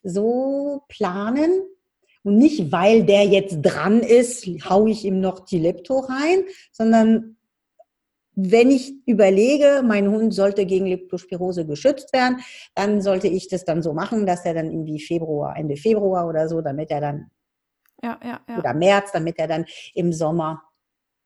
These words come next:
Speaker 1: da wo es, wo der, wo das Risiko am größten ist, dann eben geschützt ist.
Speaker 2: Ja, also da, wo es Sinn macht und nicht da, wo der Impfpass sagt,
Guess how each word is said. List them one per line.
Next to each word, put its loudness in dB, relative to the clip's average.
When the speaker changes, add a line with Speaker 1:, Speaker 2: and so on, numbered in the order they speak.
Speaker 1:
da -8
wo 2
es, -8
wo -4
der, -2
wo -6
das -6
Risiko -2
am -4
größten 2
ist, -6
dann -4
eben -4
geschützt -12
ist. -20
Speaker 2:
Ja, -12
also -10
da, -2
wo -4
es -8
Sinn -2
macht -4
und -6
nicht -8
da, -8
wo -10
der -12
Impfpass -8
sagt, -12